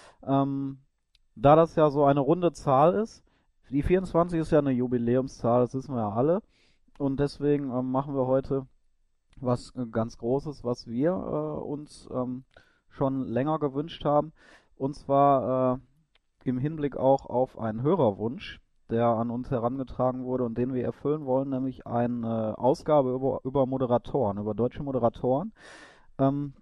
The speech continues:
das wurde, wie gesagt, mal gewünscht und dann haben wir uns überlegt, wie können wir das machen?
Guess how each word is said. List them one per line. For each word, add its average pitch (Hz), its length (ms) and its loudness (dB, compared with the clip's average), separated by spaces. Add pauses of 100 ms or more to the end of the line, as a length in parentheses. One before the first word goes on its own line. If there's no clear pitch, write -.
das 143 200 2
wurde, 160 220 2
wie 147 80 -4
gesagt, 147 300 0
mal 135 120 -2
gewünscht 123 400 -4
und 139 340 -8
dann 131 280 -2
haben 143 240 -6
wir 135 400 2 (160)
uns 127 160 -8
überlegt, 127 400 0
wie 139 80 -4
können 170 200 -2
wir 165 40 -2
das 139 160 0
machen? 139 340 -6